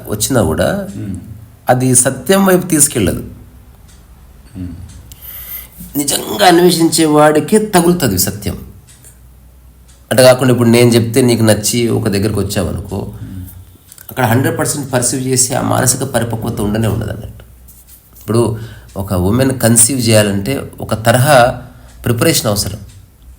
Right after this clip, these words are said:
Speaker 1: ఊరికే just ఉమెన్ అన్నంత మాత్రాన కన్సీవ్ అనేది జరగదు. అట్లనే ఈ, ఆ, నువ్వు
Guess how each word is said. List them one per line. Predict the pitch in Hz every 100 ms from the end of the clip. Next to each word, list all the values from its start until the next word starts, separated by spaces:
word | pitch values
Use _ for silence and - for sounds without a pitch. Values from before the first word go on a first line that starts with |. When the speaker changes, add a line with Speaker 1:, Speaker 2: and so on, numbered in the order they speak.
| _ _ - - _ _ _ -
Speaker 1:
ఊరికే | 127 147 151
just | 123 110 107 -
ఉమెన్ | 110 120
అన్నంత | 123 120 113
మాత్రాన | 110 104 104 117
కన్సీవ్ | 110 101 - 107
అనేది | - - 92
జరగదు. | 90 90 - - - - - - - - -
అట్లనే | - 190 175 139
ఈ, | 170 - 127 117 - 101 - - - - -
ఆ, | 82 60 50 - -
నువ్వు | 101 101 98